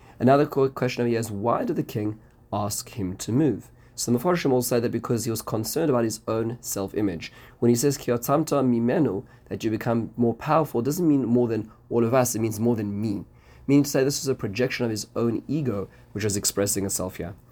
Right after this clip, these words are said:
Perhaps I would suggest that this explains why it is that in the previous Aliyah, he was spying on Yitzchak as well. Many of the Mefarshim are very concerned in the previous Aliyah how it is that he could have seen through the window what was going on in Yitzchak and Rivka's private bedroom.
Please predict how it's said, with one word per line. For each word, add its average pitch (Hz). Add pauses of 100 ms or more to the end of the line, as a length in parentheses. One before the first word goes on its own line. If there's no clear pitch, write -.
(220)
Perhaps 156
I 110
would 107
suggest 107
that 104
this -
explains 127
why 117
it 123
is 123 (260)
that 117
in 117
the 107
previous 156
Aliyah, 101
he 107
was 131
spying -
on 92
Yitzchak 95
as 95
well. 85 (320)
Many 139
of 160
the 143
Mefarshim 123
are 104
very 135
concerned 113
in 113
the -
previous 113
Aliyah 107
how 120
it 120
is 107
that 107
he 101
could -
have 104 (220)
seen 127
through 117
the 107
window 117
what 104
was 104
going 113
on 104 (240)
in 110
Yitzchak 117
and 107
Rivka's 110
private 110
bedroom. 117